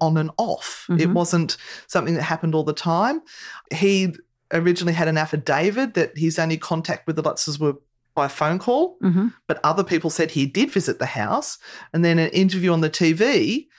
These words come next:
Speaker 1: he is talking about being slapped in the face. And so
Speaker 2: Yes.
Speaker 1: there's all these inconsistencies
Speaker 2: Yes,
Speaker 1: with
Speaker 2: true.
Speaker 1: the story. So then the Lutz's sister came to visit and she was a nun. Now, she had to get out of the house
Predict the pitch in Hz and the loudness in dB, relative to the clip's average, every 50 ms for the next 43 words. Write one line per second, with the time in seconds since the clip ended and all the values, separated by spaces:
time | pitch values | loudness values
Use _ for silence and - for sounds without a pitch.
0 | _ - - _ _ _ _ _ _ _ - 160 196 190 190 175 160 - 165 180 | _ -20 -20 _ _ _ _ _ _ _ -2 0 2 2 2 2 0 0 0 0
1 | 170 - - 214 190 180 185 175 175 170 156 - 175 160 165 156 - 170 - - | 0 0 0 0 0 2 2 2 4 2 2 2 0 0 0 0 0 -2 -2 -2
2 | - - 156 151 156 - 170 139 123 175 175 - 165 165 170 - 196 180 175 170 | -2 -2 -2 -2 0 2 2 2 2 2 0 0 0 0 2 2 2 2 2 0
3 | 170 - - - 220 294 311 208 - - - 233 233 226 - - - 254 269 302 | -2 -4 -2 0 2 2 2 0 0 2 2 2 2 0 0 0 0 2 2 4
4 | 370 381 381 - - 214 208 196 - 247 254 254 - - 330 330 - - 370 359 | 4 4 4 4 2 0 0 0 0 0 0 -2 0 0 0 0 2 0 0 2
5 | 180 214 262 208 180 202 214 214 - - 339 453 427 - - - 277 285 320 381 | 4 2 2 2 0 -2 -2 0 2 4 4 6 4 4 2 0 0 0 2 2
6 | 415 349 214 139 113 - - - - - - 208 196 180 220 226 240 226 208 - | 2 2 2 0 0 -2 -6 -12 -12 -2 2 2 4 4 4 2 2 2 0 -2
7 | - 180 202 190 208 240 262 - - 330 247 - - 185 175 - - 165 - 190 | 0 0 2 4 4 2 0 0 0 0 0 0 -2 -4 -4 -4 -6 -4 0 2
8 | 170 160 156 147 135 - 123 107 - 92 71 - _ - 160 170 - - - 160 | 2 2 2 0 0 -2 -4 -4 -4 -6 -8 -6 _ 0 0 2 2 0 0 0
9 | 143 135 139 139 - 185 190 196 214 247 269 320 285 147 107 87 - - - - | 0 0 0 0 2 4 4 4 4 4 2 2 2 0 -2 -6 -10 -14 -20 -20
10 | - - 165 160 160 156 156 147 - - - _ _ _ _ - - - - - | -6 -2 0 2 2 2 2 0 -2 -4 -8 _ _ _ _ -20 -12 -6 -4 -2
11 | - - 208 233 277 302 254 214 190 160 160 147 - 156 - - - 147 143 147 | 0 2 2 2 2 2 2 0 0 0 -2 -2 -2 -4 -4 -2 -2 -2 -2 -2
12 | 156 156 170 - - 120 127 - 175 262 - - - - - | -2 -2 -4 -4 -4 -4 -6 -6 -6 -6 -6 -6 -8 -8 -12